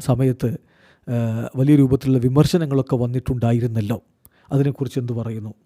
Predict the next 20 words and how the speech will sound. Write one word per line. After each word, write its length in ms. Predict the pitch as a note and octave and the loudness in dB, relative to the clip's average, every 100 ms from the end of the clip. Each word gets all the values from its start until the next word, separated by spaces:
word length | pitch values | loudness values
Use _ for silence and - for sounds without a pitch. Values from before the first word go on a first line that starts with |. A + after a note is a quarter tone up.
| _ | _
അതിനുള്ള 300 | B2 A#2+ B2 B2 C3+ | -10 -6 -6 -6 -8
അദ്ദേഹത്തിൻ്റെ 380 | B2 B2 B2+ A#2 | -8 -8 -8 -10
മറുപടി, 400 | A2+ A#2+ B2+ A2+ - _ _ _ _ _ _ _ _ - | -10 -8 -8 -10 -16 _ _ _ _ _ _ _ _ -16
ആ, 20 | A#2 A2 A2 - _ | -14 -14 -16 -20 _
തീർച്ചയായിട്ടും 540 | D#3+ E3 G#3+ G3 F#3 B2+ - _ _ _ | -6 0 2 2 0 -6 -10 _ _ _
അത്തരം 280 | F3+ G3 G#3 F#3+ | -12 -6 -6 0
കാര്യങ്ങൾ 380 | E3+ E3+ E3 D3+ C#3 | 0 0 -2 -4 -6
സംഭവിക്കാം. 580 | C#3 B2+ D#3 D3+ - A#2+ - C3+ | -8 0 2 2 0 -6 -6 -6
ഒരു 140 | B2+ B2 - | -6 -6 -8
താരത്തിൻ്റെ 400 | B2+ B2 C3 B2 - | -8 -8 -8 -10 -8
കരിയറിൽ 320 | A#2+ C3 B2 | -6 -6 -6
അത്തരം 200 | A#2+ B2+ A#2+ | -8 -10 -10
സംഭവങ്ങളൊക്കെ 500 | A#2 A#2+ A#2+ A#2+ A#2+ | -8 -6 -6 -6 -6
ഉണ്ടാകാം. 360 | G#2+ A#2 - - _ _ _ _ _ _ _ - | -8 -8 -10 -14 _ _ _ _ _ _ _ -12
ഞാൻ 140 | B2 C#3+ D3 C#3+ - | -8 -6 -6 -8 -8
ബാഴ്സലോണയിലേക്ക് 680 | C#3 C3 D3 D3 C#3+ C#3 C3+ C3 | -8 -6 -6 -4 -4 -6 -4 2
പോയത് 320 | C3+ B2 B2 F3 - C3 B2 | 4 4 2 -2 -6 -2 2
എൻ്റെ 200 | B2+ B2 - B2 | 2 2 2 2
ഇരുപതാമത്തെ 560 | B2 C3 B2+ B2 A#2+ A2+ | 4 4 2 0 -4 -4
വയസ്സിലാണ്. 480 | A2 A2+ F#2+ D#2+ | -6 -10 -14 -16